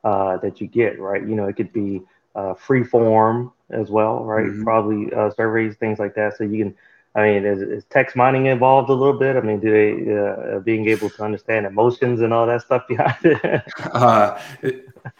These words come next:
Speaker 2: oddly, it's, it's interesting. If you, if you think about, uh, areas where people are telling you about your product,
Speaker 1: Mm-hmm.
Speaker 2: most of the time they're not telling you how great it is.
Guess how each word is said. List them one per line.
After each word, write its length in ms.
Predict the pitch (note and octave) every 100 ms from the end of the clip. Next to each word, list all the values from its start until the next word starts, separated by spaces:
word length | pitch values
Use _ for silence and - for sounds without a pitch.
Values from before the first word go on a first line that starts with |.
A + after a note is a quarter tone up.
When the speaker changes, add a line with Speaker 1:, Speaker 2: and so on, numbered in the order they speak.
| _ _
Speaker 2:
oddly, 360 | D#3 G3 D#3 A#2
it's, 240 | F#2+ -
it's 160 | B2 -
interesting. 440 | C3 B2 - F#2+
If 160 | G2+ -
you, 140 | A2+ -
if 140 | A#2+
you 80 | A2+
think 240 | - D#3
about, 540 | F3+ C#3 G#2+ F2+ - _ _ _ _ _ _ _ _ _ _
uh, 220 | A#2 G#2+ -
areas 380 | A#2+ B2+ B2+ A#2+
where 100 | G#2+
people 280 | - A#2+ A#2+
are 80 | G#2
telling 360 | - A#2 A2+ A2
you 520 | G#2 G2 G2 G2 -
about 320 | - G#2+ G#2
your 120 | - F#2+
product, 640 | - G#2 G2 G#2 - - _ _ _ _ _ _ _ _ _ _
Speaker 1:
Mm-hmm. 100 | C3
Speaker 2:
most 280 | A#2+ D3+ -
of 60 | D#3
the 40 |
time 240 | C#3 C#3 A#2+
they're 120 | A2+
not 220 | A2 G#2+
telling 240 | - A#2 G#2
you 120 | G2
how 140 | G#2+
great 300 | G2 A2+ G2+
it 80 | A2
is. 320 | - - -